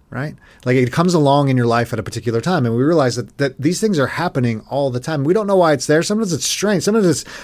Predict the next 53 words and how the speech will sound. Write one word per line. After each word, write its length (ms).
very 360
on 200
the 100
nose. 240
It's 160
actual 640
opening 400
up 160
the 100
Bible 460
or 60
some 200
sacred 440
text 340
and 240
reading 480
the 80
scriptures 540
and 100
hearing 560
these 240
words 300
of 100
encouragement 640
and 80
going, 160
"That's 240
for 160
me 220
today." 340
Or 220
it 60
can 120
be, 240
I'm 120
watching 320
this 160
film 360
and 120
I'm 120
in 240
tears 440
because 200
I 60
feel 180
like 180
God 260
is 100
speaking 440
even 180
through 160
that, 260
saying, 320